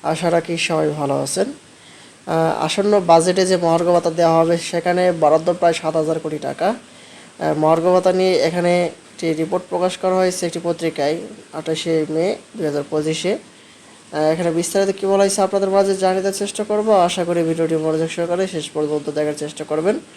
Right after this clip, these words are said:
আর আমাদের এই চ্যানেলটিতে নতুন হয়ে থাকলে অবশ্যই চ্যানেলটি সাবস্ক্রাইব করে পাশে থাকা বেল আইকনটি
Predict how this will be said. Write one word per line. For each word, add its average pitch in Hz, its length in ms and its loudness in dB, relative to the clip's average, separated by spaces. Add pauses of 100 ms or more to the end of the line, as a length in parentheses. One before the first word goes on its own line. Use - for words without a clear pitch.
(340)
আর 139 140 -2
আমাদের 151 320 0
এই 156 60 0
চ্যানেলটিতে 165 540 -4
নতুন 175 240 -2
হয়ে 175 100 0
থাকলে 175 200 -2
অবশ্যই 165 320 -2
চ্যানেলটি 180 400 -4
সাবস্ক্রাইব 156 600 -6
করে 165 160 -2
পাশে 156 260 -6
থাকা 170 160 -6
বেল 160 220 0
আইকনটি 156 380 -4